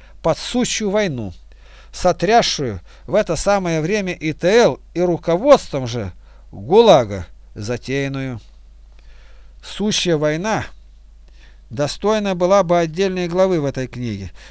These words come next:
но для этого пришлось бы поискать ещё много материала. Отошлём читателей к исследованию Варлама Шалама «Очерки преступного мира»,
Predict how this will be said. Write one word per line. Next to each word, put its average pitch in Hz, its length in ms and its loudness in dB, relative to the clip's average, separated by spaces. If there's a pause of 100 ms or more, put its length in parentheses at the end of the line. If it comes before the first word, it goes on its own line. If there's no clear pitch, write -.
но 185 140 -4
для 214 180 2
этого 214 220 0
пришлось 214 420 0
бы 196 140 -4
поискать 185 580 -2
ещё 175 300 -4
много 156 420 -2
материала. 131 680 -4 (300)
Отошлём 233 480 -2
читателей 202 540 -2
к - 60 -10
исследованию 185 580 -4
Варлама 151 460 -2
Шалама 123 640 -2
«Очерки 151 420 -4
преступного 131 580 -8
мира», 131 340 -6